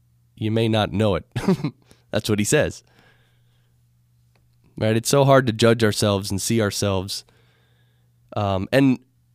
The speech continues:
really know in the moment what's good for us.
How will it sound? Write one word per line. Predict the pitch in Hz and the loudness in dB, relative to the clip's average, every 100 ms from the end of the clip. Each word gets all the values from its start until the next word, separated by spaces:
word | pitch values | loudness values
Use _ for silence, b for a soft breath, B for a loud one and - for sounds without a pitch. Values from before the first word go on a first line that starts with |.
| _ _ _ - | _ _ _ 2
really | 135 185 165 | 8 8 8
know | 123 127 151 139 | 6 8 8 8
in | 120 | 4
the | 113 | 4
moment | 113 117 107 - | 4 4 0 -2
what's | 107 101 - | -4 -4 -2
good | 123 127 | -2 -2
for | 98 92 | -6 -6
us. | 90 - | -8 -14